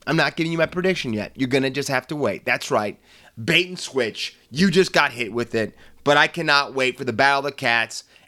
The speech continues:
and I also can't wait for my head to hit the pillow after it. Now, as we continue on to, uh,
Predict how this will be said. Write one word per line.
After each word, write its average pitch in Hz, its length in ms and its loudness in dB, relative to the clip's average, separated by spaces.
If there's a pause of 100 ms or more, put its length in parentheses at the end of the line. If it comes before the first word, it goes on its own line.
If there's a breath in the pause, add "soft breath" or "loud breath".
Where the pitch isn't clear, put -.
and 165 160 4
I 156 40 6
also 156 320 2
can't 135 280 -2
wait 123 300 2
for 123 100 -8
my 117 280 0
head 120 360 -4
to 110 80 -8
hit 107 200 -4
the 110 60 -8
pillow 104 360 -2
after 104 340 -2
it. - 80 -20 (720)
Now, 170 360 4 (880)
as 160 120 -2
we 151 80 2
continue 190 500 2
on 143 260 4 (420 soft breath)
to, 151 400 0 (220)
uh, 113 320 2